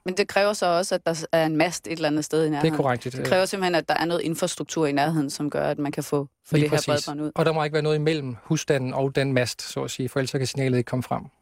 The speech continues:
Speaker 1: Men, øh, når I leverer T V, for eksempel, hvad er det så, man får ind, øh, på sin skærm? Er det anderledes? Altså, hvordan kan T V-produkter være forskellige? Er det ikke bare noget med en pakke med kanaler?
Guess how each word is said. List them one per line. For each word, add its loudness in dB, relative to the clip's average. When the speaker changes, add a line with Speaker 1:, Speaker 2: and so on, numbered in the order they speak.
Speaker 1:
Men, 4
øh, 4
når 0
I 4
leverer 2
T -2
V, 0
for -6
eksempel, -4
hvad 0
er 2
det -6
så, -2
man 0
får 2
ind, -2
øh, 0
på -2
sin 0
skærm? 0
Er 2
det 2
anderledes? 0
Altså, -2
hvordan 0
kan -2
T -4
V-produkter 0
være 2
forskellige? 0
Er 2
det -2
ikke -2
bare 2
noget 0
med -4
en -6
pakke -2
med -8
kanaler? -4